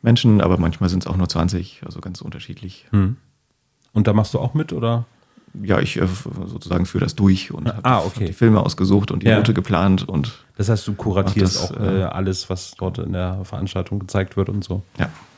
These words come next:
Speaker 2: Ja, total spannend. Ähm, ja, wenn die Folge rauskommt, dann ist das für dieses Jahr dann wahrscheinlich schon etwas, ähm, zu spät, aber im nächsten Jahr wird's ja wieder sowas geben, ne?
Speaker 1: Genau.
Speaker 2: Kann man da auch Themen vorschlagen, so?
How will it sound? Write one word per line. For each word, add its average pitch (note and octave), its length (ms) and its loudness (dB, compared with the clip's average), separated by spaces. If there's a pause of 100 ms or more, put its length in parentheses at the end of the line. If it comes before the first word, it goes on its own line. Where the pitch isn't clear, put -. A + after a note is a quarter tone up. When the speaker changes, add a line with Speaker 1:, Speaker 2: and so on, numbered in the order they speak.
(140)
Speaker 2:
Ja, F#2+ 140 0
total G2 320 -4
spannend. A2 340 -6 (280)
Ähm, F#2+ 260 -2
ja, A2 140 4
wenn C3 80 6
die B2+ 80 6
Folge C#3 220 4
rauskommt, D3+ 580 2
dann B2+ 160 4
ist - 280 -4
das A#2+ 180 0
für - 180 -2
dieses B2+ 280 0
Jahr A#2 160 2
dann A#2 220 2
wahrscheinlich A2+ 380 0
schon - 180 -2
etwas, - 560 -6
ähm, G#2+ 320 0
zu - 220 -4
spät, D#3 500 -2
aber G#2 240 -2
im G#2 80 4
nächsten A2+ 320 4
Jahr G#2 140 4
wird's G2+ 160 -2
ja G2 120 2
wieder G2 180 0
sowas F2 360 -4
geben, F2 200 -2
ne? A2+ 140 0 (500)
Speaker 1:
Genau. F#2 220 -14 (360)
Speaker 2:
Kann F#2+ 100 4
man G2 80 6
da F2 80 4
auch - 60 0
Themen G2 280 2
vorschlagen, A#2+ 680 -2
so? B2+ 200 -4